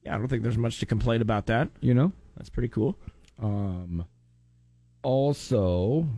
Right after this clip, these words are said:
Speaker 2: I think it's cool, hundred dollar t-, ticket, you know?
Speaker 1: Yeah.
Speaker 2: Uh, they also, Trev Alberts also confirmed they'll be eliminating six hundred seats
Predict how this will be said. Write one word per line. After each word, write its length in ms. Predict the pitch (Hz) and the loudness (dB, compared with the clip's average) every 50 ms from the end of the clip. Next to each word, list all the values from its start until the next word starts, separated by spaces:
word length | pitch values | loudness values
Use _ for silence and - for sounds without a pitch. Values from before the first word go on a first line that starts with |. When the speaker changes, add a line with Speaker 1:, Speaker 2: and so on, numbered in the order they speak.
| - - | -8 -6
Speaker 2:
I 40 | - | -4
think 160 | 285 302 339 | -2 -2 -2
it's 120 | 285 - | -4 -4
cool, 380 | - - 381 370 359 359 311 269 | -2 0 2 4 4 4 4 4
hundred 220 | 165 190 269 269 | 4 2 2 0
dollar 220 | 269 285 294 285 254 | -2 -2 -2 -2 -4
t-, 200 | 214 - - - - - | -4 -8 -12 -12 -12 -4
ticket, 300 | - 220 220 202 180 - - - | -2 0 0 0 -2 -4 -4 -2
you 100 | 127 139 | 0 2
know? 220 | 143 156 180 208 208 - - - | 4 4 4 2 0 -4 -4 -2
Speaker 1:
Yeah. 220 | 170 202 214 131 110 - - - - - - - | 0 0 0 0 -2 -4 -8 -12 -12 -16 -6 0
Speaker 2:
Uh, 220 | - 127 139 139 131 | 4 4 6 6 4
they 120 | 131 135 | 2 2
also, 560 | - 147 165 196 208 202 - 156 135 120 113 | 2 4 4 4 4 6 6 6 6 6 6
Trev 200 | 104 - 131 113 | 4 4 4 4
Alberts 260 | 107 101 98 98 92 | 4 2 2 0 -2
also 300 | - 90 101 98 - 98 | -2 -2 -2 0 0 2
confirmed 460 | 92 101 95 78 - 95 95 104 117 107 | 2 2 2 2 2 2 4 4 4 4
they'll 80 | 101 | 4
be 140 | 95 101 104 | 4 4 4
eliminating 640 | 101 95 92 110 135 160 139 113 101 92 90 80 | 6 6 6 6 6 6 6 6 4 4 4 2
six 320 | - - - 180 185 - - | 0 0 2 2 2 4 2
hundred 380 | 151 160 165 151 131 110 82 | 4 6 6 8 6 6 4
seats 520 | - - 202 226 180 - - - - - | 2 2 2 2 2 0 -4 -12 -16 -16